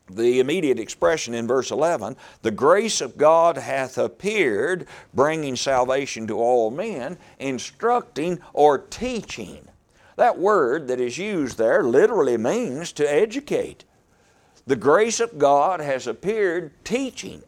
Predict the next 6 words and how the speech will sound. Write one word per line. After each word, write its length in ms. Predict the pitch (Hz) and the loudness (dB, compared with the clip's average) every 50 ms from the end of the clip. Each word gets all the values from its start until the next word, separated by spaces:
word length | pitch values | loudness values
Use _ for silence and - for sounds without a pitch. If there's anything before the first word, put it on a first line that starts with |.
| - | -4
educating, 800 | 180 214 247 247 220 185 180 175 - 143 127 113 92 - 71 69 - | 2 2 4 2 2 0 -4 -4 -4 -6 -6 -6 -8 -10 -14 -12 -8
instructing 880 | - 135 135 123 - - - 214 233 240 233 - - - 160 135 117 | -6 -6 -6 -6 -8 -6 -2 0 2 2 0 -2 -4 -6 -4 -4 -6
us 400 | - - 127 135 151 180 - - - - - - - - | -6 -4 -4 -2 -4 -4 -6 -10 -14 -18 -20 -20 -14 -4
how 340 | - 180 220 226 226 208 190 | 0 2 4 4 4 4 4
to 200 | 196 - 202 220 | 2 0 0 2
live." 680 | 208 220 254 262 294 285 233 - - - - - - | 4 4 4 4 4 2 -4 -6 -8 -10 -12 -14 -16